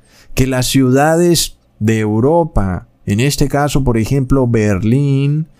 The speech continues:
empiezan a caer en oscuridad. Ellos mismos empiezan a apagar las luces, que porque ya no tienen energía, hermanos. Lo mismo vimos hace un año en Texas,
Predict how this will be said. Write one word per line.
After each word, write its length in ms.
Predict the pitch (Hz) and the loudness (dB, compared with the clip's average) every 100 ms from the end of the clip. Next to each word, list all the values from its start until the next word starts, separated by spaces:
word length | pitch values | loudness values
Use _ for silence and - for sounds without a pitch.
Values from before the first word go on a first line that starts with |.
| _ - | _ -4
empiezan 520 | 104 98 147 151 151 | -2 0 0 -2 -4
a 100 | 135 | -2
caer 280 | 123 127 143 | 0 2 0
en 120 | 139 | 2
oscuridad. 1040 | 127 - 117 107 98 95 113 127 131 120 - | 0 0 0 2 2 2 2 2 0 -2 -2
Ellos 400 | 113 139 156 127 | 0 0 0 -2
mismos 500 | 131 156 147 165 151 | 0 2 2 0 0
empiezan 680 | 127 104 113 120 127 143 131 | 0 0 0 0 0 -2 0
a 100 | 113 | -2
apagar 500 | 98 95 98 113 120 | 0 0 0 0 0
las 380 | 120 117 110 113 | 0 0 0 0
luces, 720 | 107 120 135 131 131 127 - - - - - | 2 2 2 0 -2 -2 -8 -20 -20 -8 -2
que 100 | 131 | 0
porque 320 | 139 127 131 | -2 0 0
ya 240 | 135 151 | 2 0
no 200 | 165 170 | 0 0
tienen 420 | 143 156 170 175 | 2 2 2 2
energía, 960 | 175 143 123 113 110 160 196 202 170 113 | 2 2 2 2 0 2 4 4 2 2
hermanos. 640 | 95 98 92 87 80 - - - - - | 0 0 -2 -4 -6 -10 -18 -20 -20 -2
Lo 180 | 117 151 | 0 0
mismo 500 | 143 170 170 175 185 | 0 0 2 2 2
vimos 640 | 170 185 180 185 180 - - _ - - | 2 2 2 2 0 -4 -12 _ -20 -8
hace 260 | 127 151 180 | -4 0 0
un 180 | 180 175 | 2 0
año 580 | 185 190 190 185 185 _ - | 2 2 2 2 -2 _ -4
en 240 | 117 120 113 | -2 0 0
Texas, 880 | 165 180 175 - 135 127 120 - | 0 0 0 -2 -2 -2 -4 -8